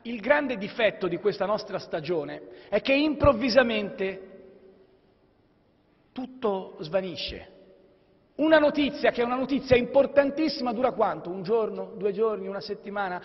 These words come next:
Poi cancellata, spazio alla prossima. In un rodeo dell'informazione e della comunicazione che sembra farti svanire ciò che conta davvero.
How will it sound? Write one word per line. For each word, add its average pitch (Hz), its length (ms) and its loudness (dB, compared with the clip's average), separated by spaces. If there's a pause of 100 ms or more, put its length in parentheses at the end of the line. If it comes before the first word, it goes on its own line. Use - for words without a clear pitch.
(160)
Poi 294 160 10
cancellata, 262 720 4
spazio - 400 0
alla 220 140 2
prossima. 165 600 0 (340)
In 277 140 2
un 311 160 0
rodeo 262 460 8
dell'informazione 240 1160 2
e 202 40 -2
della 220 220 4
comunicazione 226 1040 -2
che 269 140 2
sembra 285 320 4
farti 285 260 2
svanire 233 380 2
ciò - 180 0
che - 200 -8
conta 226 320 -2
davvero. 156 440 -6